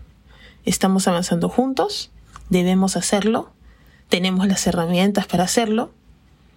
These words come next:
Y muchas otras que, confrontándonos, nos permite expandir las narrativas de lo que ya sabemos sobre el Perú y su historia. Un tercer libro que también se encuentra en la feria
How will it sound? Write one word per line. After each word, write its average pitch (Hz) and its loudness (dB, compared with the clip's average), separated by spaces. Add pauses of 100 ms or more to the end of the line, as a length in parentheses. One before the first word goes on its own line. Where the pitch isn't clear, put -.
(260)
Y 294 2
muchas 359 0
otras 269 0
que, 247 0
confrontándonos, 208 -2 (400)
nos 233 0
permite 269 0
expandir 185 -2
las 214 2
narrativas 208 0
de 190 2
lo 175 0
que 170 -2
ya 208 2
sabemos 208 0
sobre 175 0
el 170 -4
Perú 185 0 (160)
y 202 2
su - -2
historia. - -2 (1500)
Un 269 2
tercer 330 0
libro 277 0
que 214 0
también 196 2
se - 0
encuentra 214 0
en 185 0
la 185 0
feria 214 -2